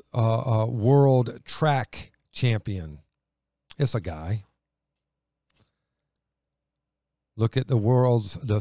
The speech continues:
the, the, the state champion or the, the national champion. I think he, I think it's the national wrestling champion of women.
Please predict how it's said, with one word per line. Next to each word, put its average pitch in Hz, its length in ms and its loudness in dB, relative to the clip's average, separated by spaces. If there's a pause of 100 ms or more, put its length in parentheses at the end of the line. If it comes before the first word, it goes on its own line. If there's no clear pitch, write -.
(160)
the, 110 200 -2
the, 107 360 -2 (280)
the 104 100 -2
state - 680 -4 (220)
champion 120 540 -2
or 107 160 0
the, 98 220 -2 (260)
the 110 80 -2
national 117 600 -2
champion. 107 460 -6
I 101 60 -4
think 107 160 -4
he, 107 220 -2
I 101 120 -6
think 107 300 -6
it's 113 220 -10
the 110 80 -6
national 107 680 -6 (240)
wrestling 110 440 -4
champion 101 680 -6
of 98 360 -4
women. 101 500 -2